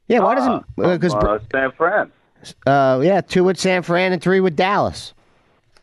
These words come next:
Speaker 1: So,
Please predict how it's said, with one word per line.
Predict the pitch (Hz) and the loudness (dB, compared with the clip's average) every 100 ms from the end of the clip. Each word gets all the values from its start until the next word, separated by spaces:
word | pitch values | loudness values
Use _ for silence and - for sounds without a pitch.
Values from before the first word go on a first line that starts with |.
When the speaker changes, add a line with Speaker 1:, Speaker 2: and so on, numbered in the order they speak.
| _ _ _ _ _ _ _ _ _ _ _ _ - _ _ _ _ - _ _ _ _ _ _ _ | _ _ _ _ _ _ _ _ _ _ _ _ -20 _ _ _ _ -20 _ _ _ _ _ _ _
Speaker 1:
So, | - 135 | -2 0